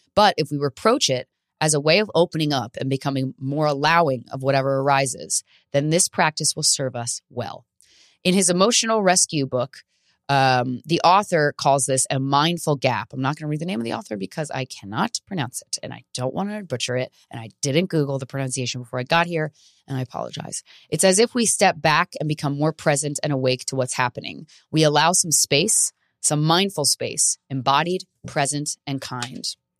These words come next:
And then the practice of halting and refraining is the most basic way of working with our kleshas.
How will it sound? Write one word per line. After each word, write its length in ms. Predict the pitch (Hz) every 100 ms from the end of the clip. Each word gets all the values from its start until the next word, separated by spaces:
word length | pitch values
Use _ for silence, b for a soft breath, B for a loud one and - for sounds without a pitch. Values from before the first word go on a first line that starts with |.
| - - _ _ -
And 240 | 139 139
then 560 | 135 131 127 120 120 _ _ _ _ _ _ _ -
the 60 |
practice 480 | 151 240 269 - -
of 120 | 185
halting 420 | - 180 170 170 156
and 100 | 147
refraining 640 | 131 135 123 127 135 156 _ _
is 160 | - 156
the 80 | 156
most 320 | 160 156 -
basic 400 | 160 175 151 -
way 300 | 143 131 131 -
of 120 | 131
working 460 | 131 135 - 120 -
with 160 | 135
our 140 | 120 120
kleshas. 640 | - 123 113 - 117